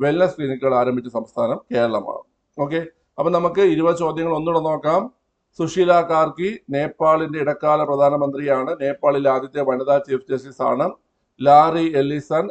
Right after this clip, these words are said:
എലോൺ മസ്കിനെ മറികടന്ന് ഒന്നാം നമ്പർ പണക്കാരനായ വ്യക്തിയാണ്. Oracle ആണ് അദ്ദേഹത്തിന്റെ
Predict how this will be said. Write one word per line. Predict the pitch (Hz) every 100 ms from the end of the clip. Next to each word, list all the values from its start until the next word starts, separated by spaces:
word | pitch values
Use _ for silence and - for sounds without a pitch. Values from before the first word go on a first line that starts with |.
| - 135
എലോൺ | 139 147 151
മസ്കിനെ | 147 - 160 151 185 185 -
മറികടന്ന് | 131 139 139 139 143 208
ഒന്നാം | 247 135 143 143
നമ്പർ | 143 143 143
പണക്കാരനായ | 135 135 143 139 139 139
വ്യക്തിയാണ്. | 123 - 147 135 127
Oracle | 143 123 135 - 143
ആണ് | 131 131
അദ്ദേഹത്തിന്റെ | 127 127 131 131 196